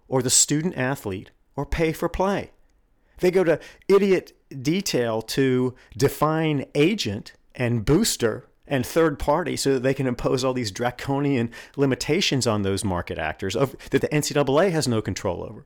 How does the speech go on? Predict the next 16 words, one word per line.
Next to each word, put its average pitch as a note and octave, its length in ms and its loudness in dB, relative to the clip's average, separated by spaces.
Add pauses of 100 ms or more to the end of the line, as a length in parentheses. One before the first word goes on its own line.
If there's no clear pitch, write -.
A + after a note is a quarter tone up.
(120)
So C3 120 0
they D3 100 6
want D3+ 160 4
to C3 40 2
regulate C3+ 640 2
them F#2+ 220 -4
to G#2+ 140 -4
death F2 360 -6
to A#2+ 100 -2
try C3 200 0
to A#2+ 80 0
bring B2+ 340 0
them, D3+ 200 0 (240)
uh, A#2+ 180 -4
to D3+ 120 0
heel F#3 480 -2